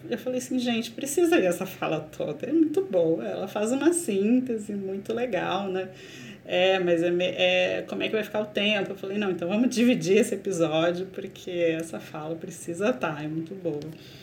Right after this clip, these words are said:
Então, tudo isso a gente foi decidindo também coletivamente. Talvez a gente poderia se organizar melhor, assim, aquela coisa, primeiro o roteiro, depois, é, as entrevistas, depois, sabe?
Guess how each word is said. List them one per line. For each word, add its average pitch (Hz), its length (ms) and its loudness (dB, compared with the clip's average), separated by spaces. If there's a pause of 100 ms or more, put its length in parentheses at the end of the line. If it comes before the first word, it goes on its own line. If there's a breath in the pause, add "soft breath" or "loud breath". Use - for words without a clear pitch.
(360 loud breath)
Então, 196 320 -2
tudo 214 180 -2
isso 220 160 0
a 220 40 0
gente 214 220 0
foi 214 140 2
decidindo 220 580 0
também 208 260 0
coletivamente. 180 960 0 (300)
Talvez 185 340 2
a 196 40 0
gente 196 580 2
poderia 196 360 4
se 196 300 -2
organizar 202 840 2
melhor, 175 560 4
assim, 175 260 0
aquela 170 220 0
coisa, 170 340 2
primeiro 196 640 0
o 180 40 2
roteiro, 170 720 -2 (460 loud breath)
depois, 208 1000 4
é, 170 300 2
as 165 180 2
entrevistas, 170 880 -2
depois, 175 460 -4
sabe? 175 380 -2